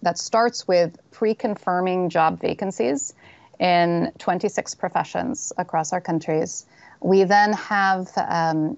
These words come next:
boot camps that are four to twelve weeks long, and it varies by the profession. And what we're doing is supporting our learners to master the activities that they'll need to perform at a high level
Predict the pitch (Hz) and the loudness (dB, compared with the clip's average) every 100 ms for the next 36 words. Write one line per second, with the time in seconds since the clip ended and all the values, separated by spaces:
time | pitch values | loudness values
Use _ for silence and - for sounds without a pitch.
0 | - 202 226 - 190 175 - - 175 170 | -2 0 0 2 0 0 -4 -2 2 2
1 | 175 175 170 - 196 208 214 - 226 - | 2 0 -2 -2 2 2 0 -4 -4 0
2 | 185 175 214 - 180 160 156 208 - 170 | 0 2 -2 -2 -2 0 0 -2 0 0
3 | 170 - 165 165 180 - 165 175 - 226 | -2 0 0 2 0 0 0 0 -2 -2
4 | - 147 - 226 285 - - - - - | -2 -4 -4 -4 -6 -12 -20 -20 -20 -2
5 | 180 175 175 170 - 190 202 190 202 214 | 2 4 4 0 0 2 4 2 0 2
6 | 302 254 214 190 180 202 170 - 214 226 | 2 2 0 -2 -4 -6 -6 -2 0 0
7 | 220 196 190 185 185 196 196 180 165 165 | 0 2 2 2 2 0 0 0 0 -2
8 | - - - - 190 175 170 170 165 - | -6 -8 -6 0 2 6 6 6 4 2
9 | 185 180 202 220 - 240 208 175 170 - | 0 2 0 0 2 4 4 2 0 -2
10 | 185 185 170 160 151 160 - 175 175 175 | 0 2 2 2 2 0 0 0 0 -4
11 | - 185 175 - 175 165 160 151 170 170 | -4 -4 -2 0 2 4 2 0 0 0
12 | 160 - 175 170 165 - 78 | 0 0 2 2 2 0 -2